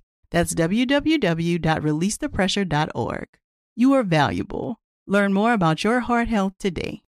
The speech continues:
You never know who's following in the footsteps of great women in science,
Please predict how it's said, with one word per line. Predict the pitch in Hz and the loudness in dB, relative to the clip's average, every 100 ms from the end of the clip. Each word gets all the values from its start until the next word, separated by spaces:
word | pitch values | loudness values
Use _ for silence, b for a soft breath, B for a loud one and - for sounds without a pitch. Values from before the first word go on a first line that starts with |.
| _ | _
You | - 233 | 4 8
never | 233 277 339 | 8 6 4
know | 294 269 | 2 2
who's | 240 214 214 | 2 0 -2
following | - 160 160 135 139 139 | 0 2 4 2 2 2
in | 135 | 0
the | 135 | -2
footsteps | - 233 - 139 123 170 | -2 -4 -2 -4 -4 -4
of | 131 | -2
great | 151 202 | 0 0
women | 170 180 170 | 0 -2 0
in | 156 | -2
science, | - 220 170 127 120 - - | -2 0 2 2 0 -6 -14